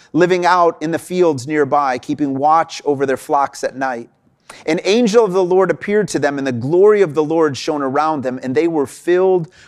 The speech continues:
with great fear." But the angel said to them, "Fear not, for behold, I bring you good news of great joy that will be for all people. Today, in the town of David,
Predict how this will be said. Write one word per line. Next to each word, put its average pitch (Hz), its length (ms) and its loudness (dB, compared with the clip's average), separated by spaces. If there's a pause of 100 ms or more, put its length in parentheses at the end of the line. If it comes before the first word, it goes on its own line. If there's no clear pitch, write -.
with 127 280 -2
great 160 540 0 (220)
fear." 120 560 -2 (760)
But 151 100 4
the 180 200 2
angel 208 400 2
said 202 320 -2
to 190 80 0
them, 165 180 0
"Fear 214 380 2
not, 196 420 0
for 175 140 -2
behold, 175 560 2
I 170 160 2
bring 180 260 -4
you 165 140 -2
good 175 280 2
news 170 460 -4 (160)
of 123 220 -4
great 160 360 0
joy 160 340 2
that 151 180 0
will 147 100 0
be 156 300 -6
for - 280 -4
all 165 240 4
people. 147 540 -8 (220)
Today, 160 640 2 (160)
in 143 100 -2
the 147 80 2
town 190 400 -2
of 151 140 -2
David, 135 460 0